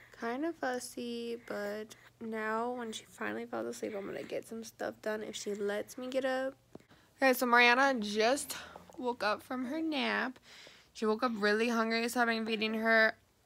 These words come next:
um, her baby mama's in bed. <laughs> I know it's, like, not the best thing to do, but I'm cleaning the sheets today anyways,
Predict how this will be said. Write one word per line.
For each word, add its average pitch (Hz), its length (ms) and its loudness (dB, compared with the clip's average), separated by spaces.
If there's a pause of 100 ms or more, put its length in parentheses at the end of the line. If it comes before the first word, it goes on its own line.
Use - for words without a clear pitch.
(120)
um, 262 360 12
her 240 440 2 (140)
baby 220 300 4
mama's 220 480 0
in 220 100 2
bed. 202 380 4 (260)
<laughs> - 260 -14
I 196 120 2
know 220 100 2 (100)
it's, 196 140 -6
like, 107 240 -4
not - 140 -6
the - 80 -10
best - 220 -6
thing - 100 -6
to 123 80 -4
do, 214 160 -4
but 226 120 0
I'm 240 200 6
cleaning 285 220 4
the 285 100 2
sheets - 320 -4
today 220 200 6
anyways, 208 600 2